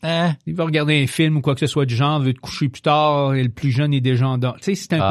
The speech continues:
Speaker 2: peu compliqué.
Speaker 1: c'est ça, ouais.
Speaker 2: Euh, Airbnb a ceci de particulier. Je sais que c'est pas la panacée, je sais pas la, la, la, la grande, euh, tu sais, il y en a qui, qui voient ça d'un très mauvais
Speaker 1: Mhm.
Speaker 2: œil, mais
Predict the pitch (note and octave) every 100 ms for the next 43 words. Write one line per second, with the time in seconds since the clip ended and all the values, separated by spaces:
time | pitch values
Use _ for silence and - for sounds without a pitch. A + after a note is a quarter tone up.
0 | F#2 D3+ F#2 E2+ C#3 D#2 C2+ - - -
1 | - B2+ C3 B2+ D3 C3 F3+ D3+ - B2
2 | - B2 - D#3+ F#3 D#3+ - - G3+ A3
3 | G#3 C3 - F3 E3 C#3+ A#2 - F3+ E3
4 | C3+ C3 E3 C3+ A#2 A2+ A2+ A2 G#2+ A2
5 | G#2 G#2 G#2+ A#2 B2 D#3+ D3+ C3+ A#2 A2
6 | G#2+ G#2+ G#2 G2+ - - - D#3+ B2+ D#3
7 | C3 B2+ A2+ G#2+ B2 B2+ A#2+ D#3+ C3+ A#2+
8 | - C3+ B2+ A#2 A2 A2 D#3 D#3+ B2